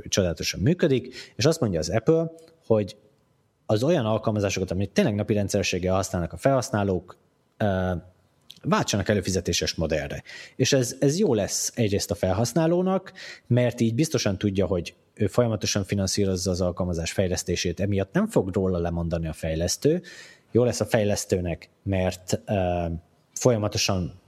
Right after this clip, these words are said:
egy kiszámítható pénzhez jut, ami skálázódik azzal, hogy mekkora a telepített bázisa. Ö, és harmadsorban jó az Apple-nek, mert, ö,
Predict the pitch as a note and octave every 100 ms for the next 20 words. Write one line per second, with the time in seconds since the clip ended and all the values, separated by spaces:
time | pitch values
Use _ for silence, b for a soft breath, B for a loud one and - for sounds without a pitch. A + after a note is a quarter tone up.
0 | - A2 - A2+ A#2+ G#2+ G2+ G#2 - F#2
1 | - G2+ F#2 G2 F2 F#2+ A2 B B C3+
2 | C3+ - A3 A#3+ C3 A2+ A2+ G#2+ A#2 A#2
3 | B2 A#2 G#2+ G#2 A2+ G#2 - G#2 G2 -
4 | F#2+ F#2+ G2 F2+ F#2+ F2 E2 - - -
5 | _ B B B B B _ B2+ A2+ A2
6 | A2 G2+ - _ _ _ _ B2 - F3
7 | G3 G3 - E3+ E3 D3+ F3 G#2+ A2+ F3
8 | G#2+ F2 G#2 D#3 B B B - A#2+ A#2+
9 | A#2+ A#2+ -